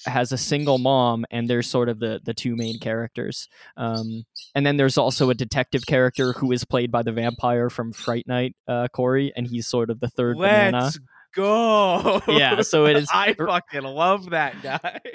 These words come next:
Speaker 1: Yeah, so re-, really cool cast, and, um,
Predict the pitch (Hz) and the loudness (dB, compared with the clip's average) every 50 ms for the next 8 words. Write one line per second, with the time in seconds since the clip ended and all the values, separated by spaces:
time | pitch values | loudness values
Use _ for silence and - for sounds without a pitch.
0 | - - 370 143 139 135 127 120 117 - _ - - 175 170 156 185 220 214 - | -10 -2 2 4 4 4 4 2 0 -2 _ -2 0 2 2 4 4 2 4 4
1 | 170 190 214 214 220 208 - - 202 190 180 160 - 190 156 156 151 156 - - | 4 4 6 6 4 2 2 0 0 2 2 2 2 2 2 4 4 2 0 -4
2 | - - 156 151 147 147 147 143 - _ - 147 139 135 135 131 127 127 123 123 | -8 -4 -2 0 0 0 -2 -6 -10 _ -4 -2 0 0 0 0 -2 -4 -6 -8
3 | 131 | -10